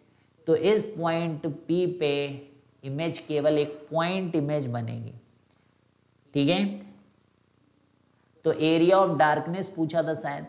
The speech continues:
find the radius of the shadow of the opaque sphere formed on the ground। तो भैया कुछ नहीं बन रही, शैडो, एक Point shadow बन रही है, तो radius radius will be zero।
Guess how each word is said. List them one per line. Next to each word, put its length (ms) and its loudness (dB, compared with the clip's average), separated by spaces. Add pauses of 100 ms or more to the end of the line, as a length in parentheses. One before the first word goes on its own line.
find 260 -4
the 60 0
radius 380 2
of 140 -4
the 80 -2
shadow 540 0 (220)
of 300 -2
the 100 -4 (160)
opaque 520 -2
sphere 460 -4
formed 280 -10
on 140 -8
the 60 -8
ground। 320 -8 (1400)
तो 40 -2
भैया 300 6
कुछ 320 -2
नहीं 200 0
बन 140 0
रही, 240 -4
शैडो, 480 0
एक 280 -6
Point 420 -4
shadow 460 2
बन 140 0
रही 280 0
है, 100 0
तो 200 -6
radius 760 2 (1000)
radius 500 2
will 240 0
be 160 4
zero। 320 0